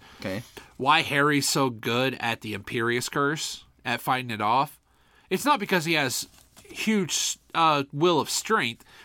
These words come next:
Speaker 2: It's 'cause Voldemort's soul is a bitter fuck. He refuses to give in. Not because Harry is strong of character. He's kind of an idiot. No,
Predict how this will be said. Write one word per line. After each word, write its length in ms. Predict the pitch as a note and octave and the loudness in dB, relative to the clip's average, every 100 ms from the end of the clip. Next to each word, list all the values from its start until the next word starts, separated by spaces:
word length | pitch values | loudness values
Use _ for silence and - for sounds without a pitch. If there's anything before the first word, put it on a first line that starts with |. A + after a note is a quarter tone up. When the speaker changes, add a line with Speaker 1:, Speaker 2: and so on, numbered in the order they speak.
| - | -18
Speaker 2:
It's 80 | - | 2
'cause 240 | E4 A#3 | 2 2
Voldemort's 680 | C3 B2 G#3+ B3+ G#3+ F#3+ D3 | -2 4 6 8 6 4 2
soul 460 | - F#3+ G3+ G3 | 2 6 8 8
is 100 | D3+ | 4
a 80 | C3+ | 0
bitter 400 | G2+ - F3 C#3 | -4 2 4 4
fuck. 680 | A2+ - - D3+ - - - - _ _ - - - | 2 -2 6 6 6 -4 -8 -8 _ _ -20 -20 0
He 120 | C4+ | 4
refuses 840 | D4 B3 - B3 B3+ C4 G#3 F#3+ | 6 4 2 2 6 6 6 4
to 120 | D#3+ F3 | 4 4
give 280 | E3 F3 | 4 4
in. 380 | D#3+ D3+ G2+ F#2 _ _ _ _ | 6 4 2 -6 _ _ _ _
Not 260 | D#3+ G3+ C4+ | 2 4 4
because 300 | E4 D#4+ D4+ | 2 2 2
Harry 500 | - A3+ C4 C4 G#3+ | 2 2 2 2 2
is 140 | F3+ - | 2 2
strong 480 | - G3 A3+ A#3 | -2 2 4 4
of 120 | F#3+ - | 0 -2
character. 760 | A3 A#3+ D3+ - C3+ A#2 A2 - - _ | 2 4 2 0 0 2 0 -4 -20 _
He's 120 | F#3 - | -6 2
kind 200 | F#4+ F#4 | 4 4
of 80 | |
an 80 | G3+ | 4
idiot. 460 | C4 G#3+ B2 G#2 - - - - | 4 4 2 0 -4 -20 -12 2
No, 300 | G#3+ D3+ | 6 6